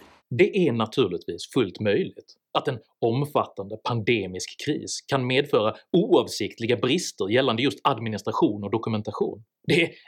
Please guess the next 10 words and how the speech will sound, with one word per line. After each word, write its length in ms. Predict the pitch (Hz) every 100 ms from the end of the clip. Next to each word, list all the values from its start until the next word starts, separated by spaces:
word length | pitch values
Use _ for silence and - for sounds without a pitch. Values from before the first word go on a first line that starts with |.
| -
även 180 | 160 170
sannolikt 720 | 117 - 139 262 92 - - _ _ _ _ -
att 100 | -
ett 100 | 165
stressat 680 | - - 120 165 185 - 175 - _
politiskt 680 | 139 135 143 - 104 - -
ledarskap 680 | 104 113 147 113 - 131 - - _ 120
både 160 | 170
begår 360 | 143 120 110 101
misstag 580 | 147 - - - 107